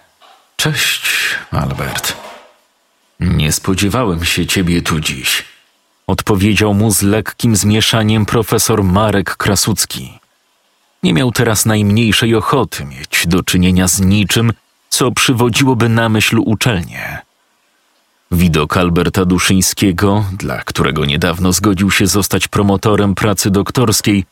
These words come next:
z pewnością mu to utrudnił. „Ja tak tylko przelotem. Wstąpiłem po te próbki do pańskiej pracowni.”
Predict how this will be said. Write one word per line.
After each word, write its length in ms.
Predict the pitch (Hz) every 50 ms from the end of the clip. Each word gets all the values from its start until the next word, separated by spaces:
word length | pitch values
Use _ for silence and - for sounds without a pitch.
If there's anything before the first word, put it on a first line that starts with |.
| _ _ _ _ -
z 100 | - -
pewnością 640 | - - 113 107 117 139 127 107 - - 113 107
mu 180 | 101 95 92 90
to 140 | - - 98
utrudnił. 760 | 90 90 85 - 123 120 95 85 80 65 60 60 - - - - - _ _ _ _ _ _ _ _ _ _ _ _ _ _ _ -
„Ja 320 | 131 151 156 156 151 147
tak 260 | 139 151 147 135 -
tylko 280 | - 151 139 135 - -
przelotem. 540 | - - 123 107 95 82 - 87 60 87 90 85 - _ _ _ _ _ _ _ -
Wstąpiłem 560 | - - - - 139 131 123 147 151 139 135
po 120 | 120 135 127
te 120 | - 131
próbki 420 | - - 151 135 - - - 104
do 180 | 92 101 101 92
pańskiej 440 | - 110 110 104 - - - 113 101
pracowni.” 520 | - 120 107 - - 123 - 95 85 -